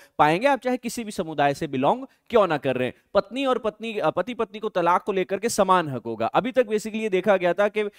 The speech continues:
जो लॉज थे ना basically वह जेंडर न्यूट्रल नहीं थे, मतलब उनमें basically लैंगिक समानता नहीं देखने को मिलती थी, महिलाओं को कई जगह पे basically विशेष हक दे दिए जाते थे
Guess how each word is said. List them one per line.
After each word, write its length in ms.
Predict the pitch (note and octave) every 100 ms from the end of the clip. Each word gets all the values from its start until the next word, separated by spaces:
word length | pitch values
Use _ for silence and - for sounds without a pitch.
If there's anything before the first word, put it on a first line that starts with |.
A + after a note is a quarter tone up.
| _ D#3
जो 120 | A#3+
लॉज 440 | E3 C#3+ A#3 -
थे 80 | E3+
ना 140 | F#3
basically 440 | G3+ G3 G3+ D#3+ G#2+ _
वह 240 | C3 G3 A#3+
जेंडर 440 | E3 C3+ D#3+ B3+
न्यूट्रल 320 | A3 F#3 F3+
नहीं 240 | E3+ C3+ A#2
थे, 300 | G2 - _ _ _ _ -
मतलब 280 | G3 B3+ - _ -
उनमें 260 | G#3+ B3
basically 380 | C4 A#3 A#3+ B3
लैंगिक 380 | G3 E3+ F#3+ G#3
समानता 480 | - C#3+ C3+ C#3+ F3
नहीं 200 | F3 F#3+
देखने 300 | F3+ F3+ F3+
को 120 | F#3
मिलती 320 | F3 E3+ E3+
थी, 200 | D#3+ D#3+ - _
महिलाओं 480 | E3+ G3 G#3+ A3+ A#3
को 140 | A#3 A3
कई 280 | G#3 G3
जगह 220 | G#3 G#3 A3
पे 120 | G#3+
basically 420 | G3 G3 G3 F3+
विशेष 360 | D3 - E3+ C#3 -
हक 160 | E3 E3
दे 160 | E3+
दिए 220 | E3+ F3+
जाते 360 | E3+ D#3+ - E3+
थे 220 | F3+ E3